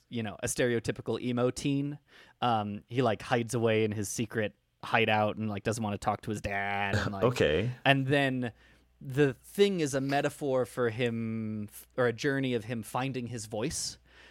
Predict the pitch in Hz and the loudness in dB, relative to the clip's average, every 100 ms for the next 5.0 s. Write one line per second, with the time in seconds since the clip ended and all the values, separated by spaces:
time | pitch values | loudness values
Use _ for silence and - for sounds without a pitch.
0 | - - 131 135 127 123 269 - 143 139 | -12 -6 -2 0 0 4 4 6 8 10
1 | - - 139 139 127 120 127 123 - 123 | 10 10 8 8 6 4 0 -2 0 0
2 | 120 120 117 - - 123 120 113 151 151 | 2 0 0 -4 -2 0 0 0 2 2
3 | 127 123 123 135 - - 120 139 131 127 | 2 2 4 2 0 -4 2 2 2 -2
4 | 131 120 107 110 127 123 104 101 104 | -4 -4 -4 0 2 2 0 -4 -8